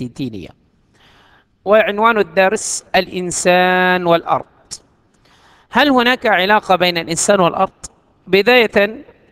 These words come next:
يجب أن نعرف أن الله تبارك وتعالى خلق الإنسان في أحسن صورة، وامتن عليه بنعم كثيرة لا تعد ولا تحصى.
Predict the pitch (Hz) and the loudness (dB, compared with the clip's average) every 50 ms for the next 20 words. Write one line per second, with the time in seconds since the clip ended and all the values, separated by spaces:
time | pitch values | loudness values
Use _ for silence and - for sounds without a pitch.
0 | _ _ - 175 185 202 175 185 185 180 165 180 190 - - _ _ _ _ _ | _ _ -2 0 0 2 2 0 0 0 0 0 -2 -2 -6 _ _ _ _ _
1 | _ _ _ - 165 175 170 170 180 165 160 170 180 190 - - - - - - | _ _ _ -6 -6 -4 -4 -2 -2 -2 -2 -2 -4 -8 -10 -12 -20 -20 -20 -20
2 | - _ _ _ _ _ _ _ _ - 202 208 196 180 185 196 190 - 190 175 | -20 _ _ _ _ _ _ _ _ -4 -2 -2 -2 0 0 0 0 0 0 0
3 | 175 180 175 - 170 170 165 - 170 156 170 170 156 - - 185 175 156 - - | 2 2 0 2 0 0 0 0 0 0 0 0 -2 -2 -2 -2 -4 -2 -2 -4
4 | 147 - - 151 147 143 - - 156 151 147 147 139 - - 139 131 - - - | -6 -6 -8 -14 -12 -12 -8 -6 -4 -4 -4 -6 -8 -10 -12 -12 -8 -8 -8 -10
5 | - - - 147 139 - - 156 156 143 127 127 120 113 - _ _ - - 151 | -10 -12 -12 -10 -10 -10 -8 -6 -4 -2 -2 -2 -2 -2 -4 _ _ -10 -8 -8
6 | 147 151 143 127 - 208 208 208 185 180 165 139 135 143 160 175 170 156 147 147 | -8 -8 -12 -10 -6 -4 -4 -4 -4 -4 -2 -2 0 -2 -2 -4 -8 -10 -10 -10
7 | 135 156 160 165 202 208 175 160 160 156 151 151 - - 156 151 - 202 208 208 | -6 -6 -6 -4 -4 -4 -4 -4 -6 -8 -10 -10 -6 -6 -6 -6 -6 -6 -4 -2
8 | 202 202 208 - _ - - - - _ - - 196 220 220 214 - 190 180 170 | -2 -4 -4 -8 _ -20 -20 -20 -20 _ -2 2 4 4 4 4 2 0 2 2
9 | 196 214 180 160 - 185 185 180 175 175 175 185 180 156 - - 175 143 - - | 2 2 0 -4 -2 0 0 2 2 2 2 0 0 0 -2 -6 -10 -10 -8 -6
10 | - 165 143 139 | 0 2 2 2